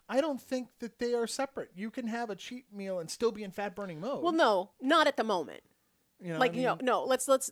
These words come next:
Speaker 2: let's really break it down. When you have a big plate of pasta
Speaker 1: Mm-hmm.
Speaker 2: and you've been eating super clean, you're not burning fat while you're burning pasta. You're just not.
Speaker 1: No,
Speaker 2: Right?
Speaker 1: but
Speaker 2: So, no, that's a very valid question.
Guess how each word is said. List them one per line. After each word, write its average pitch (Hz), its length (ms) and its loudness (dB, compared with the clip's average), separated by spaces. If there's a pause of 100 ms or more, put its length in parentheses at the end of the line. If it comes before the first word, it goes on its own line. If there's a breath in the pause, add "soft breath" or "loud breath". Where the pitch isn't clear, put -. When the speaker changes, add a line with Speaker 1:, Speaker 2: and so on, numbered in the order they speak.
(140)
Speaker 2:
let's 247 180 0
really 269 200 0
break 226 200 0
it - 60 -12
down. - 180 -4 (880 soft breath)
When 240 240 6
you 277 280 6
have 190 600 2 (340)
a - 60 -10
big 262 200 -2
plate 240 200 2
of 220 60 -2
pasta - 400 -2 (260)
Speaker 1:
Mm-hmm. 151 200 -10 (100)
Speaker 2:
and 220 160 0
you've 269 180 2
been 269 220 -2
eating 226 240 -2
super 240 320 0
clean, 170 400 -6 (260 soft breath)
you're 381 160 0
not 392 240 2
burning 240 300 2
fat 202 300 4
while 180 200 6
you're 185 160 -2
burning 165 320 -2
pasta. - 380 0 (140)
You're 240 120 -4
just 262 140 0
not. 320 240 2 (160)
Speaker 1:
No, 349 240 -2
Speaker 2:
Right? 226 220 4
Speaker 1:
but - 80 -6
Speaker 2:
So, 240 180 4 (280 soft breath)
no, 330 260 4
that's 254 220 2
a 285 80 -2
very 339 280 2
valid 233 380 4
question. 208 440 0